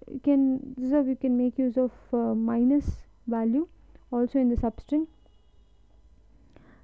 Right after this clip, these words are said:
So another, uh, we'll take up another example, like,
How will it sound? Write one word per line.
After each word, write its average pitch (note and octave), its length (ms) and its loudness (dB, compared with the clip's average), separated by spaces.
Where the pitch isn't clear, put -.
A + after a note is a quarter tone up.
So B3+ 340 0
another, C4 360 2
uh, B3+ 280 2
we'll A#3 160 0
take B3 220 -2
up B3+ 80 -2
another A#3+ 280 0
example, A3+ 500 -2
like, A#3+ 200 0